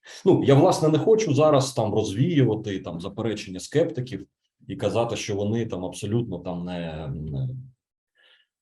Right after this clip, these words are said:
ну, неправильні, скажімо так. А, вони також мають, е, мають право на життя, ці заперечення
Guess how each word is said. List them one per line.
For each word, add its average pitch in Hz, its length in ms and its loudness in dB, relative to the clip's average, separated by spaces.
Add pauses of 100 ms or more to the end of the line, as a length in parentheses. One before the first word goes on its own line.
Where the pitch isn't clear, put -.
(760)
ну, 123 120 6
неправильні, 113 760 4
скажімо 85 460 -6
так. - 460 -14 (760)
А, 85 180 -2
вони 127 220 4
також 143 460 2
мають, 120 540 2
е, 92 280 -6 (180)
мають 110 360 -2
право 113 260 2
на 107 120 0
життя, 117 420 0
ці 127 160 -8
заперечення 104 880 -6